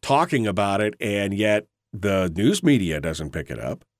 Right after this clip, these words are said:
The news media doesn't talk about the disproportionate effect of a P F D taking on the lower income classes or the working class families. Nobody, no, nobody is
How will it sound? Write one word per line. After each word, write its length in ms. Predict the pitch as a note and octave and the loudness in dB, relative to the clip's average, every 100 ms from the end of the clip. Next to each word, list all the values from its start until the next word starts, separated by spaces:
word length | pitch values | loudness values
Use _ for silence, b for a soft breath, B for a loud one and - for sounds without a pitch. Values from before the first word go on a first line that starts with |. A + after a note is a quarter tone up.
| _ _ _ _ _ _ - | _ _ _ _ _ _ 0
The 120 | A2+ | 4
news 320 | A#2 C3+ G#3 F#3 | 6 4 2 4
media 340 | E3+ C#3+ G#2+ | 4 6 2
doesn't 320 | G#2 G#2+ G#2 | 2 0 -2
talk 280 | G#2 G#2+ G2+ | 0 0 0
about 320 | G2+ G2+ G2 | 0 0 0
the 120 | G2+ | -2
disproportionate 960 | D#2+ A#2 C3+ - C#3+ C3 A#2 - A2+ F#2 | -2 0 0 -2 -4 0 0 0 -4 -2
effect 380 | F2+ A#2 G#2 - | -4 -2 -2 -2
of 120 | E2+ | -6
a 60 | E2 | -6
P 240 | - G#2+ | -4 -2
F 120 | F2+ | -2
D 180 | G2+ G2+ | -2 -4
taking 480 | - E2 C2+ E2 D#2+ B B B B B | -2 -6 -4 -8 -10 B B B B B
on 200 | G#2+ G#2 | -2 0
the 100 | G2 | 0
lower 440 | G2 G2+ G#2 G2+ G2 | 0 0 0 0 -2
income 480 | A2 G#2 G2 G2 F2+ | -4 -4 -2 -4 -2
classes 520 | G2 F2+ F2 G2 F2+ | -2 -2 -4 -4 -4
or 160 | F2+ F2 | -4 -2
the 100 | F2 | -2
working 340 | F#2+ F2+ F#2+ | -4 -4 -6
class 320 | F2+ E2+ E2 | -4 -4 -4
families. 560 | G#2+ A#2 F#2+ - - - _ _ _ _ _ _ _ _ _ _ _ _ _ _ _ | -4 -4 -4 -10 -18 -20 _ _ _ _ _ _ _ _ _ _ _ _ _ _ _
Nobody, 600 | F2 A#2+ F3 F3+ A#2 G2+ _ _ _ _ - | 0 2 4 4 2 -2 _ _ _ _ -8
no, 200 | G#2 A2+ - | -4 -4 -4
nobody 680 | A2+ B2+ F#3+ G3 F2+ - _ - | 0 2 4 4 2 -2 _ -4
is 600 | G2+ F#2 F2 D2+ - | -2 0 -2 -4 -8